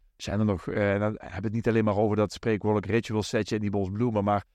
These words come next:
juist nog veel meer aan de voorkant. Eh, van, zijn er toch nog bepaalde werkzaamheden die misschien even verricht moeten worden? Hè, toch die afzuigkap die niet functioneert, hè, waarvan we denken van, "Ja, maar weet je, deze markt verkoopt dat zich toch wel."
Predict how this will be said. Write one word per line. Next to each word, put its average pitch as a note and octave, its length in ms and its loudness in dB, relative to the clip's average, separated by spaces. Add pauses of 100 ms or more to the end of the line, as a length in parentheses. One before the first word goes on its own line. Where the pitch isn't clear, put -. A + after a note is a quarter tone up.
(120)
juist A2+ 300 2
nog A2 120 -4
veel C3 200 -2
meer A#2 240 2
aan G#2+ 80 0
de G2 80 0
voorkant. G#2+ 640 -2 (320)
Eh, G#2 180 0
van, A2 140 0
zijn A#2 160 2
er A#2 80 0
toch C3 120 2
nog A#2 120 0
bepaalde G#2 380 0
werkzaamheden B2 580 0
die A#2+ 100 0
misschien A2 280 -4
even G2+ 260 -2
verricht G2+ 260 -2
moeten G2+ 200 -4
worden? F#2 300 0 (280)
Hè, A#2 160 -2
toch A#2+ 180 0
die G#2+ 140 0
afzuigkap A2+ 540 -2
die A2+ 100 0
niet A2+ 140 0
functioneert, A2 640 -2
hè, G#2 100 -2
waarvan G#2+ 280 2
we G#2 60 0
denken G2+ 280 0
van, F#2+ 120 -2
"Ja, F#2+ 240 -2
maar G#2 100 -4
weet G2+ 160 0
je, G#2 80 -2
deze G2+ 220 2
markt G2+ 340 0
verkoopt A2+ 320 -2
dat G2+ 100 -4
zich G#2 140 -6
toch A#2+ 240 -2
wel." G2+ 300 0